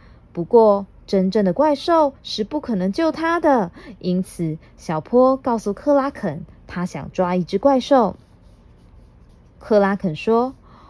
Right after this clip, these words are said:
：“我听说怪物都住在山洞里。”于是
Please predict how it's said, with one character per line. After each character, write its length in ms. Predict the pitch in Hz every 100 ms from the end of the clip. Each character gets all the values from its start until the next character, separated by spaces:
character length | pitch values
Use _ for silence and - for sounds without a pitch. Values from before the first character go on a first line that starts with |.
| -
：“我 160 | - 208
听 220 | 311 339
说 440 | 359 359 359 370 - - -
怪 240 | 370 349
物 160 | 339 285
都 160 | 302 320
住 200 | 339 302
在 240 | 330 269
山 340 | - 349 370
洞 260 | 359 427 330
里。” 280 | 185 160 - _ _ - - _
于 140 | 180 175
是 480 | - 277 269 226